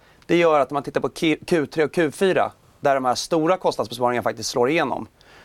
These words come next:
då får man ändå mer självförtroende att bolaget kommer på egen måtta att lyckas generera, eh, ett kassaflöde i år.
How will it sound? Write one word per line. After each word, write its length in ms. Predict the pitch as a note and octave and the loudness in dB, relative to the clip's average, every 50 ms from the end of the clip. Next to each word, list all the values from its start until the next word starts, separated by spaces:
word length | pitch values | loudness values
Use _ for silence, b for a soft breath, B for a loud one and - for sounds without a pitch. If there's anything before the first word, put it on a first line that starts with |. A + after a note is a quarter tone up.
| B B _ | B B _
då 80 | - | -6
får 140 | - - E3 | -2 -2 -2
man 80 | D#3+ D3+ | 0 0
ändå 140 | C#3+ C#3 C3+ | 0 0 0
mer 240 | C#3+ D#3 D3+ C#3+ | 0 2 2 2
självförtroende 840 | C#3 - - D3 B2+ - - C3 - D#3+ E3 D#3 D3+ C#3+ C3+ C3 A#2+ | 0 0 -2 -4 -2 -4 -6 -4 0 2 2 2 2 2 2 2 2
att 180 | - A#2+ - | 0 0 -2
bolaget 480 | - C3+ C3+ C3 A#2+ A2+ A2+ A2+ - - | -2 -2 0 0 0 0 -2 -4 -6 -4
kommer 520 | - - E3+ D#3+ D#3 D3 C#3 B2 A2 G#2+ b b b b b b b - | 0 0 0 2 0 0 0 0 -2 -4 b b b b b b b -2
på 220 | - F3 E3+ E3+ - | 0 2 2 2 2
egen 360 | - E3+ E3 D3+ C#3 C#3 C#3+ | 0 0 2 2 2 2 2
måtta 360 | D3 B2+ - - _ - C3+ | 0 0 -2 -2 _ 0 0
att 140 | A#2+ A2+ - | 0 0 -2
lyckas 260 | B2 A#2 - G#2+ - | -4 -4 -2 -2 -2
generera, 440 | - C3 B2 A#2+ B2 B2 A#2+ A2+ A2+ | -2 -2 0 0 0 2 2 2 0
eh, 420 | A2+ - - - - - C#2+ - | 0 -2 -6 -12 -10 -8 -6 -4
ett 120 | - - - | -6 -4 -4
kassaflöde 500 | - E3 - - - - F#3 A3 A#3 D3+ | -4 -4 -4 -4 -4 -2 0 0 2 0
i 40 | B2 | 0
år. 200 | G2 F#2+ G#2+ - | -2 -4 -6 -8